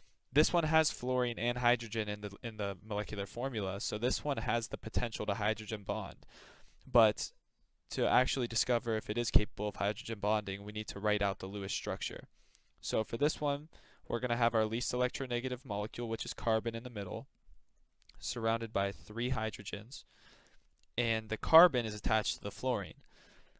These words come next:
And when you look at this molecule, this one is not capable of hydrogen bonding because the fluorine is not directly connected to a hydrogen. If this fluorine had an H hanging off here,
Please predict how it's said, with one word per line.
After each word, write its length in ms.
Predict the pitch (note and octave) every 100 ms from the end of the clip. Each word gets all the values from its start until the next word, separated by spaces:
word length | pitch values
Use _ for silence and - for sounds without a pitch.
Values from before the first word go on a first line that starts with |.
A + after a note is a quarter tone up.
| - _ -
And 240 | - B2+ A#2+
when 80 | C3
you 80 |
look 100 | D#3+
at 60 | F#3+
this 180 | D#3+ -
molecule, 560 | C#3+ B2+ A#2+ - A2
this 180 | G#2+ A#2+
one 120 | -
is 120 | B2+ A#2
not 200 | G#2+ -
capable 400 | A2+ - G#2 G2
of 80 |
hydrogen 480 | - G#2 G#2+ G#2+ G#2+
bonding 460 | G#2 G2 G2+ G#2 G2
because 520 | G#2+ G#2+ - G#2+ G#2
the 100 | -
fluorine 480 | - - F#3 F3 B2
is 180 | G#2 A2
not 240 | A2 A2
directly 540 | - G#2+ G#2+ A#2+ C3 B2+
connected 500 | - G2+ G#2 - G2+
to 140 | -
a 60 | G2
hydrogen. 500 | C3 C#3+ A#2+ - - - - - - - - -
If 220 | A2 -
this 180 | A2+ -
fluorine 440 | - B2+ A2+ G#2+
had 180 | G#2+ G#2
an 120 | G2+
H 240 | - A2+ -
hanging 260 | A2 G#2+
off 180 | G#2 G2+
here, 500 | - - A3 C3 B2